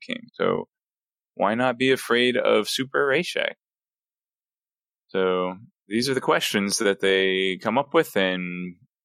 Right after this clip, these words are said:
don't really answer at this time, for us anyway.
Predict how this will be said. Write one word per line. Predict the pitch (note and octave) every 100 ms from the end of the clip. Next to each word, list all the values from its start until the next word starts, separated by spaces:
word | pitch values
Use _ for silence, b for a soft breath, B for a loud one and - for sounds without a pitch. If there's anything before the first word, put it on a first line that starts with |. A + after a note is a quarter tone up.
| _ _ _
don't | - A2+ B2
really | A#2+ A#2+ G#2+
answer | B2 C3+ C3+ C3+
at | C3+ B2+ B2+
this | - B2+
time, | - C#3 D3+ D#3+ E3 _ _ _ -
for | A#2+
us | B2+ C3
anyway. | A2+ G#2+ G#2 A#2+